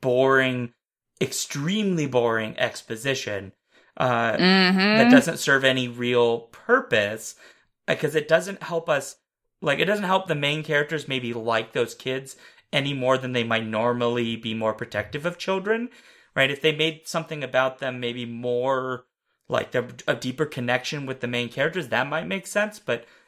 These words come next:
Speaker 1: it's not. It's just there to make it enticing for the main characters, but it isn't for us.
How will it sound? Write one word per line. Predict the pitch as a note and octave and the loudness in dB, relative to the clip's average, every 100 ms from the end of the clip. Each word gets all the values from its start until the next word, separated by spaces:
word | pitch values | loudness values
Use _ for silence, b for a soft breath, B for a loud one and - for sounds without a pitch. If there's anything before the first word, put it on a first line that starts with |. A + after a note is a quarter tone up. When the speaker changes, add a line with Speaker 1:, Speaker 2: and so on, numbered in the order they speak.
| b | b
Speaker 1:
it's | C3 - | -8 0
not. | G3+ A#2 | 2 2
It's | A2+ - | -4 -10
just | C#3+ | -10
there | - C#3+ | -4 -4
to | C#3+ | -4
make | C3+ C3 C3 | -6 -8 -6
it | B2+ | -6
enticing | B2 B2 C3 C3 - C3 | -6 -6 -6 -6 -6 -10
for | A#2 B2 | -8 -8
the | A#2+ A#2 A2+ - b b - | -4 -4 -4 -8 b b -4
main | B2 B2 | -2 -2
characters, | D3 D#3 D3+ B2 A#2 | 2 2 2 -2 -6
but | A2 A#2 | -6 -8
it | A#2 C3+ | -4 -4
isn't | C3+ C#3+ | -6 -6
for | G3 | 0
us. | G#3+ - - - - | 0 0 -4 -14 -16